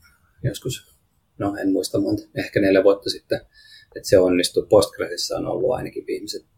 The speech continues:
neljä, viisi vuotta, se on jostain versiosta. Itse asiassa mä en nyt arvaa sitä versionumeroa tässä, kun se menisi väärin kuitenkin.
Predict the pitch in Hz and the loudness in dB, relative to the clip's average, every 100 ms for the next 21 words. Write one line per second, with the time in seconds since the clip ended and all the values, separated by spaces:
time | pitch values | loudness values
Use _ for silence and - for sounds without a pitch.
0 | _ - 95 85 95 - - - - 98 | _ -2 0 2 2 0 -2 0 0 -2
1 | - - - - - - - - - - | -4 -6 -8 -12 -8 -6 -4 -6 -8 -16
2 | _ _ _ _ _ - - - _ _ | _ _ _ _ _ -20 -20 -20 _ _
3 | - - - 95 - - 95 98 104 - | -20 -14 -12 -12 -14 -8 -4 -2 -2 2
4 | 101 101 101 101 101 98 98 98 - - | 4 4 4 2 0 0 -2 -2 -4 -6
5 | 104 98 101 - 190 95 - 95 - - | -4 -2 -2 0 2 0 0 -2 -2 -10
6 | - | -10